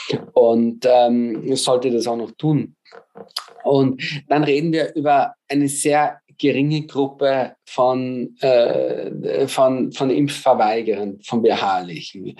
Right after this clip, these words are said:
Wobei ich denke, also gerade wenn man sich also Sachsen anschaut, ne, ähm, äh, die schreien halt laut, aber, ähm,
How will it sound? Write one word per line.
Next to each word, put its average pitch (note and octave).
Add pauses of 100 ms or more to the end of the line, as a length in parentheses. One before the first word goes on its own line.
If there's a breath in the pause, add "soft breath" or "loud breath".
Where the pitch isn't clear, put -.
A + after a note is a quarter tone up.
(300 loud breath)
Wobei C3
ich C3+
denke, C3+
also B2+
gerade B2
wenn B2
man B2
sich A#2+
also A#2
Sachsen B2
anschaut, C#3
ne, C3+ (380 loud breath)
ähm, C#3 (220 loud breath)
äh, D3+ (680)
die D3
schreien C#3+
halt A2+
laut, B2 (120)
aber, C#3
ähm, C#3